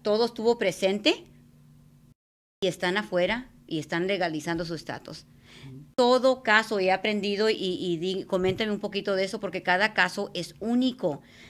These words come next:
So, si yo me pongo a compa-, también a, a decir este tipo de caso, no es, no es igual para todos, pero cada caso es diferente.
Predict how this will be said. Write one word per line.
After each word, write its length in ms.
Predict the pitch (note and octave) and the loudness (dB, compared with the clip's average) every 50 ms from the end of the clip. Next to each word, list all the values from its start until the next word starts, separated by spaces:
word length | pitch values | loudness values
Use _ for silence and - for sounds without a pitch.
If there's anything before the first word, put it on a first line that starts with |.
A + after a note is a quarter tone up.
| - - | -20 -20
So, 180 | - - A3+ G#3+ | -6 -2 -2 -2
si 140 | F3 G#3 G#3+ | 0 2 2
yo 80 | A3 | 2
me 100 | A#3+ C4 | 2 2
pongo 200 | A#3+ C4 B3+ C4 | 0 0 0 0
a 100 | C4+ C4+ | 0 0
compa-, 400 | - A#3 G3 - F#3+ F#3 F#3 F#3 | 0 -2 0 0 0 0 0 2
también 480 | - G#3 G3 F#3 F3+ G#3+ A#3+ A#3+ - - - - - | 2 0 0 0 0 0 0 -2 -4 -6 -16 -8 2
a, 320 | - G#3+ G3+ F#3 - F#3+ | 4 4 4 4 4 2
a 40 | G3 | 2
decir 320 | F3+ F#3+ F3+ - G#3+ A3+ A3+ | 2 0 -2 0 2 4 4
este 220 | A3+ A3+ A3+ G#3+ | 4 4 2 -2
tipo 380 | G#3+ - - A3 G#3+ G3+ G#3+ G#3 | -2 -2 -6 -6 -2 0 2 2
de 140 | G3 F3+ | 2 4
caso, 360 | - G#3 A3+ A#3+ - B3 F3+ - - | 6 4 4 4 4 -2 -6 -6 -4
no 180 | - G3+ G3+ | -2 0 0
es, 160 | G#3+ A3 G#3+ - | 0 0 -2 -2
no 140 | G#3 A3+ | 0 0
es 100 | B3 A#3+ | 2 2
igual 240 | D4+ C4 A#3 A#3+ A#3 | 2 4 4 4 4
para 220 | B3 A3 G3 F#3 F3+ | 4 2 2 2 0
todos, 500 | - B3+ D4+ A#4+ A4+ - - - - - - - - - - - | 2 2 2 2 0 -2 -4 -8 -12 -18 -20 -20 -20 -20 -20 -2
pero 320 | - A#3 A3 A3 G#3 G#3 | 2 4 4 4 2 0
cada 420 | - G#3 G3+ G3+ G#3+ A#3 B3+ - - | 0 0 0 2 0 -2 -2 -4 -2
caso 380 | - G3+ F#3+ F#3+ - G#3+ A3 A#3 - | 0 0 0 0 0 -2 -2 -2 -2
es 200 | - F#3 F3 - | -4 -6 -6 -6
diferente. 760 | G#3 G3 - G3 E3+ D3+ E3 F#3 A#3+ D4+ D4+ - - C3+ C3+ | -8 -8 -4 -2 -2 0 0 0 0 -2 -4 -6 -10 -12 -12